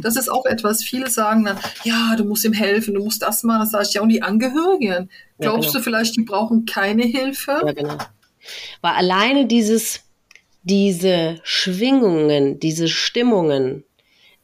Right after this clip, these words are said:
Speaker 2: es ist immer alles negativ, es ist immer alles
Speaker 1: Ja.
Speaker 2: bedrückend. Du guckst den jen-,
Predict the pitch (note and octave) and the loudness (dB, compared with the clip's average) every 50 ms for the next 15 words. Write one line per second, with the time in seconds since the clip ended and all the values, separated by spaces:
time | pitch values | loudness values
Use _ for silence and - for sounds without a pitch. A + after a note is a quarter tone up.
0 | _ _ _ - - D#3+ - G#3 G3 F#3+ G#3 G3+ G3+ - - A3+ B3 C#4 C#4 C#4 | _ _ _ -6 -4 -2 0 0 2 2 0 0 0 0 0 2 2 4 2 2
1 | C4 - - - G#3 G#3+ G#3+ G#3 G#3 G#3 - - - - - _ _ - F#3 F#3+ | 0 -2 -2 0 2 2 4 4 2 2 -2 -8 -14 -14 -18 _ _ -2 0 2
2 | G3 G#3+ G3+ A#3 A3 - - A3 G3+ G3+ F#3 F3+ F3+ - G3 G#3+ G#3 - - G3+ | 2 2 2 0 -2 -2 -2 -4 -2 -2 -4 -6 -4 -2 0 0 0 0 -2 -2
3 | G3 G3+ G3+ G3 G3 G3+ G#3+ A3 G#3+ G3 - F3 - B3 B3+ - - A3 G#3 G3 | -2 -2 -2 -2 0 0 0 0 0 0 0 0 0 0 -2 0 0 2 2 2
4 | G3 G3+ G3+ G3 F#3 | 4 4 4 2 2